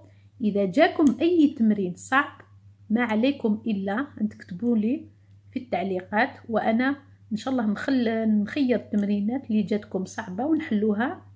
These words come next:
مع بعض. إذن في الأخير،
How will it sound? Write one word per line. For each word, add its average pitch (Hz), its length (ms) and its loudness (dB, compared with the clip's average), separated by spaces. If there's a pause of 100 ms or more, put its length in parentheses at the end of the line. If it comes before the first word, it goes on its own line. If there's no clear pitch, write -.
مع 240 380 -2
بعض. 143 220 -16 (1600)
إذن 262 220 4
في - 80 -4
الأخير، 202 680 -2